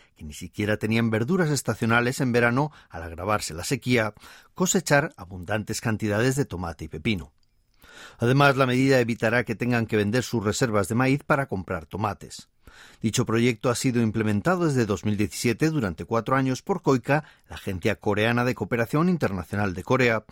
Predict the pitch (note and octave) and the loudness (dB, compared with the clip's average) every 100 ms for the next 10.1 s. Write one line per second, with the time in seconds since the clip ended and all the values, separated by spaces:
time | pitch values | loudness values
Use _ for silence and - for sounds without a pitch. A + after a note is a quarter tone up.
0 | - - _ F#3+ G3 F#3 F3+ C#3 D3 D#3 | -20 -20 _ -2 0 2 2 0 0 0
1 | A#2+ G#2 G2+ F2 F2+ - G2+ F#2 F#2+ G2+ | 0 0 -4 -6 -8 -6 -6 -4 -2 0
2 | A2+ E2+ - - _ _ _ - - - | 0 -2 -6 -16 _ _ _ -20 -20 -20
3 | - _ - C#3 - C3+ D3 D#3 C3 A#2 | -20 _ 0 0 2 -2 2 4 4 2
4 | A2 - A#2+ B2 B2 A2+ - G2+ A2 G#2+ | 0 -2 0 2 2 0 0 0 2 2
5 | G2 F#2+ F#2 G2+ A2+ A#2+ B2 B2 - G#2 | 0 -4 -2 0 2 2 2 0 -2 -2
6 | G#2+ G#2 F#2+ G#2 C#3 D3 B2+ - A2 A2 | -2 -4 -4 -4 -2 0 0 0 -2 -2
7 | - A#2+ D#3 D#3+ D3+ - - - _ - | -2 0 2 2 0 -2 -10 -20 _ -2
8 | C3+ D3+ C#3 E3+ G3 E3 A2 A2+ E3 E3 | 0 0 2 2 2 0 0 0 0 0
9 | A2+ E2+ F2 E2 - F#2+ A#2+ - F2+ A#2 | -2 -6 -8 -10 -8 -2 0 -2 -4 -4